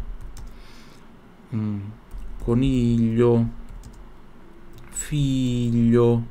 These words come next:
E pronúncia pura do ti, tá bom? Aqui, ó. Ti. Ti. La bottiglia è vuota. La bottiglia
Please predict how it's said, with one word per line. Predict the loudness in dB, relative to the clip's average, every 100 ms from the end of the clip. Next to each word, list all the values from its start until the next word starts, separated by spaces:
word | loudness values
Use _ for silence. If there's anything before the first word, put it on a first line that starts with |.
| -10 -18 -18 -18 -18 -20 -20 -20 -20 -18 -14 -12 -12 -16 -16 -18 -18 -20 -20 -20 -20 -20 -20 -20 -20 -20 -2
E | 2 4 2 2
pronúncia | 4 4 4
pura | 2 2
do | 0
ti, | -2 -4 -2 -2 -6
tá | -6
bom? | 0 0 0 -4 -18 -20 -20
Aqui, | -10 -4
ó. | -2 -4 -16 -20 -20 -20 -20 -20 -20 -20 -10
Ti. | 2 6 4 2 -14 -20 -20 -20 -20 -20 -20 -20 -20 -2
Ti. | 2 2 -2 -14 -20 -20 -20 -10 0
La | 4 6
bottiglia | 6 2 0 -8 -2 0 2 2 6 6 6 0 2
è | 6 8 6 0 -14 -20 -12
vuota. | -4 4 6 6 2 -8 -8 -12 -18 -20 -20 -20 -20 -20 -20 -20 -20 -20 -16
La | -4 2 4
bottiglia | 4 2 0 -2 -6 -4 -2 0 2 2 2 -6